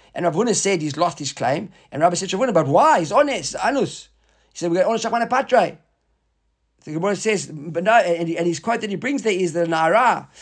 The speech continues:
So the Gemara says, "Well, maybe you want to tell me," he's saying to Ravina, "that it's only a capital punishment." It's not a capital punishment only. 'Cause even in this Mishnah there, in the Darim over there on Daf Kaf Zayin Amud Aleph,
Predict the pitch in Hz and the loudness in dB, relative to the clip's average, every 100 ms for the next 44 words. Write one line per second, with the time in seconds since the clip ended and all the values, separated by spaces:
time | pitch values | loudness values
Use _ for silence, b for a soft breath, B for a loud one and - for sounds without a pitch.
0 | B - 156 156 160 156 175 214 196 180 | B -8 -6 -6 -6 -4 -2 -2 -2 -2
1 | 170 247 233 214 196 180 190 240 247 196 | 2 2 2 0 0 0 2 2 2 0
2 | 143 B B 165 147 190 190 185 170 165 | -2 B B -6 -2 -2 0 2 4 4
3 | 220 190 135 B - 165 160 208 202 185 | 2 0 0 B -4 -4 0 0 0 0
4 | 226 254 262 262 226 240 208 320 294 285 | 0 0 0 -2 0 0 2 2 2 4
5 | 254 254 202 196 196 170 135 B B 196 | 4 2 -2 -2 0 0 -2 B B -6
6 | 208 262 262 247 226 214 254 240 214 254 | -4 -4 -2 -2 -4 -4 -4 -2 2 6
7 | 269 240 208 202 208 233 285 247 208 208 | 6 6 2 0 2 4 4 2 0 0
8 | 226 254 196 196 - 233 185 214 247 247 | 2 2 2 -2 -2 -4 -2 -2 -2 -2
9 | 220 214 254 330 254 254 - | -4 -2 0 2 0 -2 -8